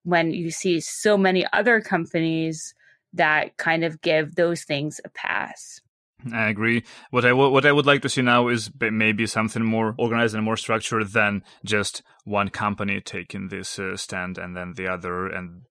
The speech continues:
Speaker 2: having this sort of patchwork of, uh, measures, uh, being taken.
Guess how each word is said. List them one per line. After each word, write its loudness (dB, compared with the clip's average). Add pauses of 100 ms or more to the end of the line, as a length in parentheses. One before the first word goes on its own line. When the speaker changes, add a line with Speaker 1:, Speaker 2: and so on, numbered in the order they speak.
(100)
Speaker 2:
having -4
this -8
sort -8
of -12
patchwork -6 (520)
of, -8
uh, 0
measures, -2
uh, -4
being -6
taken. -2